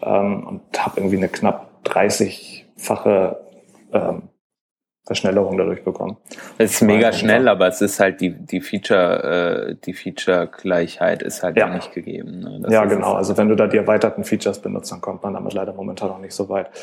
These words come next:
Speaker 1: Ansonsten, wir haben eigentlich so zu jedem vorstellbaren Präprozessor mal irgendwann eine Anfrage bekommen, ob wir das nicht unterstützen wollen. Ähm, wir versuchen einfach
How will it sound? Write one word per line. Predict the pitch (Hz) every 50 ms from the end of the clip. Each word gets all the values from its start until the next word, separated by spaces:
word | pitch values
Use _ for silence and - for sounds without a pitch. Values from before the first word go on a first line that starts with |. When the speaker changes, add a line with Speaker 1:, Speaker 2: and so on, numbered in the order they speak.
| - - - - - - - -
Speaker 1:
Ansonsten, | - 113 110 120 135 - - 131 123 113 98
wir | 113 104 113
haben | 110 110
eigentlich | 101 107 107 107 104 101 -
so | - 107 104
zu | 107 - - - 110 104 101 101 104 - - - _ _ _ _ _ - - - - - - -
jedem | - 104 107 110 107 110 107
vorstellbaren | - - 117 110 - - - 107 101 107 101 104 107 104 107 104
Präprozessor | - - 110 95 104 101 - 107 101 107 104
mal | 101 104 101
irgendwann | 104 104 104 - 101 101 101
eine | 95
Anfrage | - 101 - - 104 98 101
bekommen, | 92 98 92 - - 104 101
ob | 101 98
wir | 104 98
das | 104 95 -
nicht | 90 82 -
unterstützen | 92 90 87 - - - - - - 101 98 95 - _ _ _ _ -
wollen. | 110 107 101 101 101 - - _ - - - - - - - _ -
Ähm, | 107 104 101 104 98 - - -
wir | 113 110 107
versuchen | - 113 101 110 101 113 98
einfach | 101 104 - 101 92 -